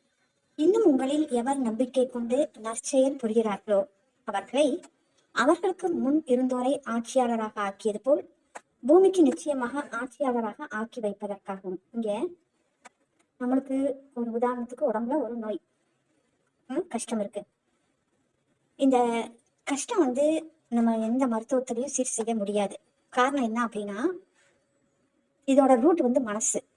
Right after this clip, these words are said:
மனசுல உள்ள ஒரு கெட்ட குணத்தின் காரணமாக இந்த நோய் நம்மளை வந்து தாக்குது. ஆக அதனுடைய விளைவு, மனதினுடைய கெட்டத்தன்மையினுடைய விளைவு உடலில் பிரதிபலிப்பு. இப்ப இந்த பிரதிபலிப்பை நீக்கிறோம்.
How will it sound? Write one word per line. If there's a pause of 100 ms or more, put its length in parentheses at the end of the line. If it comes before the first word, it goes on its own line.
(960)
மனசுல
உள்ள
ஒரு
கெட்ட
குணத்தின்
காரணமாக (1160)
இந்த
நோய்
நம்மளை
வந்து
தாக்குது. (1040)
ஆக
அதனுடைய
விளைவு,
மனதினுடைய
கெட்டத்தன்மையினுடைய
விளைவு
உடலில்
பிரதிபலிப்பு. (1120)
இப்ப
இந்த
பிரதிபலிப்பை
நீக்கிறோம்.